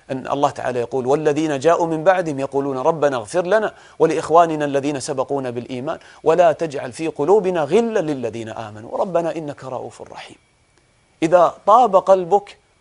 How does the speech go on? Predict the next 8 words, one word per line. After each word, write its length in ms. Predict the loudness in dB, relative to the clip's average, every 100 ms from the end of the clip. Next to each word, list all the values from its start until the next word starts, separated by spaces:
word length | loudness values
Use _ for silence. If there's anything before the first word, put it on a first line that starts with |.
| _ 2
طاب 260 | 4 2
لسانك، 580 | -2 -6 -10 -12 -14 -20
تتكلم 520 | -20 -8 -4 -2 -4
بالكلام 420 | -6 -8 -6 -6
الطيب 420 | -8 -14 -20 -20 -18
مع 140 | -14 -14
الناس، 480 | -14 -14 -14 -18 _ _ _ _ _ -12
تتكلم 520 | -4 0 2 2 0